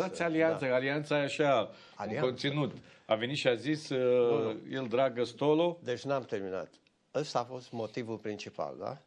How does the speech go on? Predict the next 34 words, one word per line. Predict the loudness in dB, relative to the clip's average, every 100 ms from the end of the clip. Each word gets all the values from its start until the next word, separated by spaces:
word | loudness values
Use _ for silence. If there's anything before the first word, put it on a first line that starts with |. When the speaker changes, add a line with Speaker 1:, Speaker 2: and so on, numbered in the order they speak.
| -10
Speaker 1:
Așa. | -8 -4 -6 -6
Speaker 2:
Un | -8 -4
motiv | -2 -4 -4 -6
secundar, | -2 -4 -4 -8 -2 -2 -2
dar | -6
care | -4 -4
a | -4
fost | -6 -8
și | -4
el | -4
important, | -4 -6 -8 -6 -6 -4 -4
a |
fost | -4 -4 -6
faptul | -6 -6 -6
că | -6
Băsescu | -4 -6 -6 -10 -8 -8 -8
câștigase | -12 -14 -10 -4 -4 -4 -8
a | -6
doua | -4 -2
oară | -2 -4 -6 -10 -10
alegerile | -8 -6 -8 -8 -10 -10
pentru | -10 -12 -12 -14
primăria | -10 -8 -8 -6 -6
municipiului | -6 -10 -12 -10 -10 -10
București | -12 -12 -10 -10
și | -6
am | -6
început | -4 -8 -10
să | -8 -6
merg | -4 -6 -6
cu | -6
el | -4
în | -4 -6
campanie. | -8 -8 -6 -8 -8 -14